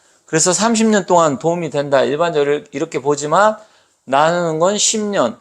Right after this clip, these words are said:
그리고 천간 오 년, 뭐 지지 오 년, 이런 식으로 뭐 나누기도 하지만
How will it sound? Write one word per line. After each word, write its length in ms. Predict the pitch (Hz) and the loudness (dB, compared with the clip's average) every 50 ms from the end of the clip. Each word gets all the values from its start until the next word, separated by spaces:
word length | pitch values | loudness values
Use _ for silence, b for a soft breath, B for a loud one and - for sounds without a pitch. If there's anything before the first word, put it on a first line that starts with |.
| _ _ | _ _
그리고 640 | - 147 143 151 143 147 185 196 202 208 208 202 - | -12 -8 -8 -6 -2 0 0 2 2 0 -4 -6 -10
천간 560 | - - 208 196 196 190 196 196 196 190 - | -8 -8 -6 -6 0 2 2 2 2 0 -4
오 240 | - - 135 143 147 | -6 -2 -2 -2 -2
년, 460 | 143 143 151 175 190 202 190 160 131 | -2 0 2 2 2 0 0 -2 2
뭐 160 | 131 135 131 | 2 2 2
지지 420 | - - 156 147 151 160 147 127 - | 0 -6 -6 -6 -4 -4 -4 -4 -4
오 120 | - 139 143 | -4 -4 -2
년, 320 | 151 151 147 120 110 - - | 0 2 0 0 0 -6 -10
이런 260 | - 139 160 175 180 | -4 -2 -2 -2 -2
식으로 440 | 170 - - 156 156 151 151 139 120 | -4 -8 -6 -6 -2 0 2 2 2
뭐 140 | 117 127 123 | 2 0 0
나누기도 440 | 123 127 139 151 156 147 151 135 156 | 2 2 2 0 0 -4 -4 -2 0
하지만 480 | 180 185 180 175 175 185 208 226 233 | 0 0 0 0 0 2 2 2 0